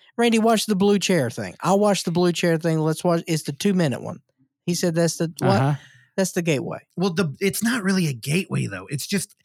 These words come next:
Speaker 3: no, if you wanna
Speaker 1: It's the
Speaker 3: watch
Speaker 1: best
Speaker 3: a,
Speaker 1: of the best.
Speaker 3: if you wanna watch a gateway where I think a lot of people actually came in,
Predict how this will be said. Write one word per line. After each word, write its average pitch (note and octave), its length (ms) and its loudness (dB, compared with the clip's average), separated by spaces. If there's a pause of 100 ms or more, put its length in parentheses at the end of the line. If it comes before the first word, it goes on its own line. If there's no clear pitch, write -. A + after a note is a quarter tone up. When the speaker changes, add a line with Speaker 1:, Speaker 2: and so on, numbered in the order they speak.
(120)
Speaker 3:
no, G3+ 220 2
if D3 180 -4
you G3 100 0
wanna D4+ 200 2
Speaker 1:
It's F3 80 4
the E3+ 60 4
Speaker 3:
watch G3 120 4
Speaker 1:
best A#3+ 260 4
Speaker 3:
a, A#3 40 0
Speaker 1:
of G#3+ 60 0
the A3 80 2
best. D#4 360 2
Speaker 3:
if E3+ 140 2
you F3+ 100 2
wanna C4 200 0
watch A3+ 200 0
a D#3 60 0
gateway B2 480 -4
where C3+ 180 -4
I C#3 100 0
think G3 220 -2
a F3 60 0
lot C#3+ 260 0
of C#3+ 80 -4
people A#2+ 400 -6
actually C3 500 -4
came C3 300 -6
in, C3+ 240 -4